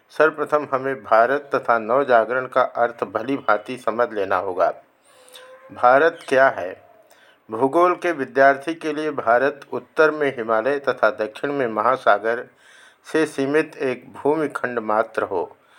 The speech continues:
पर भारत इतना ही नहीं है। स्वामी विवेकानंद ने भारत को संस्कृति तथा इतिहास का गहरा अध्ययन किया था तथा दीर्घ तीन वर्षों तक बंगाल से गुजरात तक तथा कश्मीर से कन्याकुमारी तक सारे भारत का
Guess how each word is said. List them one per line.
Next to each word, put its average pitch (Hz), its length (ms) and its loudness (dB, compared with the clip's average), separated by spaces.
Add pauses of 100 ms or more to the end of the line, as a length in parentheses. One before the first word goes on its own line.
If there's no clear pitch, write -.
(320)
पर 139 140 6
भारत 127 460 4
इतना 147 300 -2
ही 143 140 -2
नहीं 120 280 -6
है। 92 160 -6 (560)
स्वामी 139 240 2
विवेकानंद 147 580 0
ने 147 100 -2
भारत 120 460 0
को 139 140 -2
संस्कृति 143 680 -6
तथा 131 300 -2
इतिहास 123 500 0
का 123 140 0
गहरा 113 340 0
अध्ययन 127 560 -4
किया 123 300 -2
था 131 280 0 (680)
तथा 139 280 4
दीर्घ 151 300 -2
तीन 147 480 -4
वर्षों 135 380 2
तक 110 280 -2
बंगाल 117 420 2
से 120 180 -8
गुजरात 123 600 0 (600)
तक 143 260 2
तथा 123 260 2 (140)
कश्मीर 117 400 2
से 147 180 -2
कन्याकुमारी 127 840 -2
तक 127 220 -4
सारे 117 360 2
भारत 113 480 2
का 98 240 2